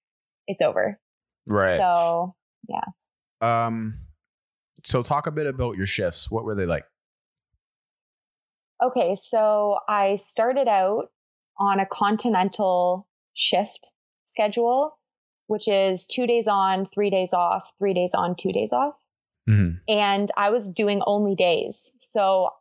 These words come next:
Speaker 1: I was one of the lucky ones and got put on a strictly day shift.
Speaker 2: Mm-hmm.
Speaker 1: I found, um, scheduling training with day shifts to be pretty difficult. But again, my, my sleep schedule was great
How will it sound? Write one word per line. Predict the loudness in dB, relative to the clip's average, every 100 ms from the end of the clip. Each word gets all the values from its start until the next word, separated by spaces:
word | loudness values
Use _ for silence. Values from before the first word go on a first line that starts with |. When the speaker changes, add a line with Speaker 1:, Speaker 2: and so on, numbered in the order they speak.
| _ -2
Speaker 1:
I | 0 2
was | 0
one | 0
of | 0
the | 2
lucky | 0 0 -2
ones | 0 2 2 2 0
and | 0
got | 0 -2
put | -4 0
on | 0 2
a | 0 0
strictly | 0 0 -4 -2 0
day | 0 0
shift. | 0 0 0 -2 -20 -20 -20 _ _ _ _ 0
Speaker 2:
Mm-hmm. | 2 2 0 -6 _ _
Speaker 1:
I | 0 0
found, | 0 0 2 2 0 0 -2 -4 -8 _ _ _ _ _ _ -2
um, | 2 2 0 -2
scheduling | -4 0 0 2 2 0
training | -2 -2 0 2 2 2
with | 0 -4 -2
day | 0 0
shifts | 0 -2 0 0 0
to | 0
be | 2 2 0 -4 -10 _ _ _ _ _
pretty | -2 -2 0
difficult. | 0 -2 -4 -2 0 0 -4 -18 -4
But | -2
again, | 0 0 2 2 0
my, | 0 0 0 -8 _ _ _
my | -2 0
sleep | 2 0 0
schedule | 0 0 2 0
was | 0
great | 0 0 0